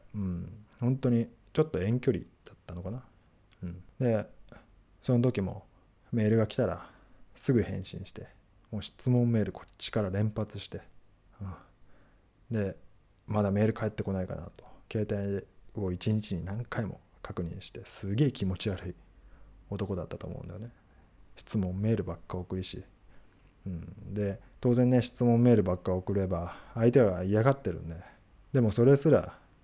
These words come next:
気づけない。相手が嫌がってることすら気づけない。完全にもう自己中心的な行為だったと思うんだよね。気持ち悪いなって思うんだけど。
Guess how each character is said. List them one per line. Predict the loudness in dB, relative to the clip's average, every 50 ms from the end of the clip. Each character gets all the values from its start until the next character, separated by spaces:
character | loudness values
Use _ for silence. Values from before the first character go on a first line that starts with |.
| _ -20 -20 -14 -6
気 | -4 -2
づ | -2 0
け | 0 0 0
な | -2 -4
い。 | -8 -12 -18 _ _ _ -10
相 | -6 -4 -2
手 | 0 0
が | 0 0
嫌 | 0 2 2 4
が | 4 2
っ | 2
て | 0 0 0
る | 0 0
こ | 0 0
と | 0 0
す | 0 2 2
ら | 2 2
気 | 0 -2 -4
づ | -4 -4 -4
け | -4 -6
な | -8 -8
い。 | -12 -14 -18 -20 _ -20 _ _
完 | 0 2 2 4 6
全 | 6 6
に | 6 6
も | 6 4 4
う |
自 | 2 0 -2
己 | 0 0 -2 -2 -2
中 | -4 -2 -2 -2
心 | 0 -2 -4 -4
的 | -4 -4 -4
な | -4 -6 -6
行 | -4 -4 -4 -4
為 | -4 -8 -12 -16 -16 -16
だ | -14 -14
っ | -12
た | -12 -12
と | -10 -10
思 | -10 -10 -12
う | -12
ん |
だ | -12 -12
よ | -12
ね。 | -14 -16 -20 _ _ _ _ _ -14
気 | -10 -6
持 | -6 -6
ち | -4 -4
悪 | -4 -4
い | -2
な | -2 -2 -4
っ |
て | -4 -2
思 | -2 0 0 0
う |
ん | -2
だ | -4
け | -4 -6
ど。 | -8 -8 -8 -10 -12